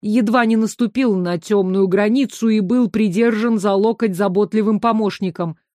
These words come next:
Альгар словно услышал. Медленно потянулся к букетику, неспешно поднял, задумчиво сжал в ладони и вдруг дёрнулся, закатив глаза. Защитник продержался томительных пары минут,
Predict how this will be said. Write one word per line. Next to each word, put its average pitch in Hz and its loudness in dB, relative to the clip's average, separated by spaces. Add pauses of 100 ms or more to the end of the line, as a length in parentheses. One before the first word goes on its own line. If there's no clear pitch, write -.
(180)
Альгар 226 -2
словно 226 -2
услышал. 220 -6 (360)
Медленно 180 -2
потянулся 202 -2
к 165 -4
букетику, 196 -4 (220)
неспешно 202 0
поднял, 196 -2 (240)
задумчиво 202 0
сжал 196 0
в 180 -6
ладони 214 0
и 214 0
вдруг 208 -4 (420)
дёрнулся, 170 -4
закатив 214 -2
глаза. 226 -4 (380)
Защитник 196 -4 (160)
продержался 208 0
томительных 202 0
пары 208 0
минут, 214 -2